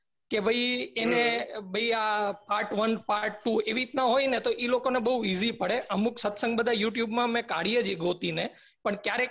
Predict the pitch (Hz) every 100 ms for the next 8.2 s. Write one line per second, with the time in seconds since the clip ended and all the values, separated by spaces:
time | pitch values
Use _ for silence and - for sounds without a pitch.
0 | - 240 254 262 254 262 254 262 254 254
1 | 262 262 202 208 - 262 262 240 269 269
2 | 262 262 240 240 247 247 233 240 226 185
3 | 180 160 156 143 - _ _ _ _ _
4 | _ _ _ _ _ _ - 180 202 165
5 | 120 127 123 - _ _ _ _ - 190
6 | 214 214 185 202 247 214 240 233 233 226
7 | 214 208 233 247 247 220 220 262 208 202
8 | 208 226